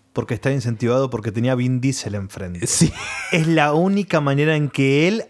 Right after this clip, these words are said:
Speaker 1: actúa bien.
Speaker 2: Sí, puede ser.
Speaker 1: Porque después en el resto de la película es como... Casi te diría que es como un babysitter de Mia, la hermana
Speaker 2: Sí,
Speaker 1: de Toretto, porque
Speaker 2: sí.
Speaker 1: en ningún momento muestra como algo un poco más de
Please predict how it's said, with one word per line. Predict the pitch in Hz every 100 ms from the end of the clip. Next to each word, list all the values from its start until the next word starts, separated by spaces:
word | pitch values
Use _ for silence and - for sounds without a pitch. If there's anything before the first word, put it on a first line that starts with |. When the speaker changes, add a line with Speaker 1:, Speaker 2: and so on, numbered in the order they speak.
| _
Speaker 1:
actúa | - 131 - - 143 147 139
bien. | 117 104 90 90
Speaker 2:
Sí, | 87 117 104
puede | 117 113
ser. | - 113 101 107 104 _ _ _ _ _
Speaker 1:
Porque | - 127 - 117
después | 104 - 170 170
en | 127
el |
resto | 120 135
de | 151
la | 117
película | 127 123 143 165 143
es | 131
como... | - 135 117 110 - - - - - _ -
Casi | 262 254 247
te | 165
diría | 170 185 254
que | 202
es | 190 _ _ -
como | - 156 190
un | 202 165
babysitter | 165 156 143 - 208 180 131 117 117 -
de | 135 127 127 123
Mia, | 135 147 143 127 113
la | 113 113
hermana | 120 127
Speaker 2:
Sí, | 123
Speaker 1:
de | 120
Toretto, | 127 127 123 127 113
porque | 151 107
Speaker 2:
sí. | 101 208
Speaker 1:
en | 208
ningún | 226 262 320
momento | 254 196 240 277 - 170
muestra | 185 220 - 190
como | 147 143
algo | 175 208
un | 180 165
poco | 202 190 180
más | 190 185
de | 170 127